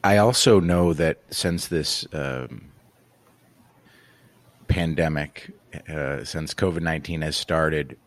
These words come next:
a lot of guys that I'm working with that are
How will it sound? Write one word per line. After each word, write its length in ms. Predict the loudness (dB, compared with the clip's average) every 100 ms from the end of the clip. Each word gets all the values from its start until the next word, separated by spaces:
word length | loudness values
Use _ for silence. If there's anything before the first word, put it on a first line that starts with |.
| _ _
a 80 | -4
lot 280 | 0 2 0
of 120 | -2 -6 _ _ _ _ _ _ _ _ _ _ _ _ _ -16 0
guys 460 | 2 2 0 -2
that 100 | -4
I'm 160 | -4 -4
working 380 | -6 -6 -8 -8
with 260 | -10 -12
that 380 | -10 -4 -2 -2
are 500 | -2 0 0 0 -2